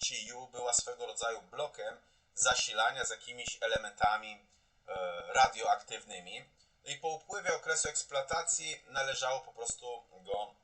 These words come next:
utylizować, umieszczając w jakimś takim, można by powiedzieć, mogilniku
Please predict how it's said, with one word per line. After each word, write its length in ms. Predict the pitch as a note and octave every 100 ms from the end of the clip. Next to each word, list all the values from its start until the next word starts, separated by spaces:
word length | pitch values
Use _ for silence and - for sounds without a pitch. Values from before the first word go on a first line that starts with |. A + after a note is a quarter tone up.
| _ _ _
utylizować, 880 | B2+ - C3+ - - - - - - - _
umieszczając 580 | - B2 - C#3+ C#3+ C#3
w 60 | A#2+
jakimś 320 | A#2 A2+ -
takim, 320 | A2 - G#2
można 260 | G2 G#2 G2+
by 100 | G2
powiedzieć, 440 | F2+ G2 - - _ _ _
mogilniku 920 | A#3+ - - - A#4 D#5+ - G#5+ G5